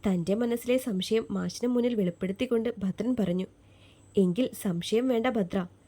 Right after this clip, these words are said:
നമ്മൾ അന്വേഷിക്കുന്ന ആൾ അവിടെ തന്നെയുണ്ട്."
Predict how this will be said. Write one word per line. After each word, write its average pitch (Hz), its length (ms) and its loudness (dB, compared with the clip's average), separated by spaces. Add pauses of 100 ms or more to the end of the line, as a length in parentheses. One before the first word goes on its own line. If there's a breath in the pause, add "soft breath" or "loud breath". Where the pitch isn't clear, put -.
(280 soft breath)
നമ്മൾ 185 340 4
അന്വേഷിക്കുന്ന 233 680 0
ആൾ 220 160 -2 (180)
അവിടെ 180 280 0
തന്നെയുണ്ട്." 226 520 2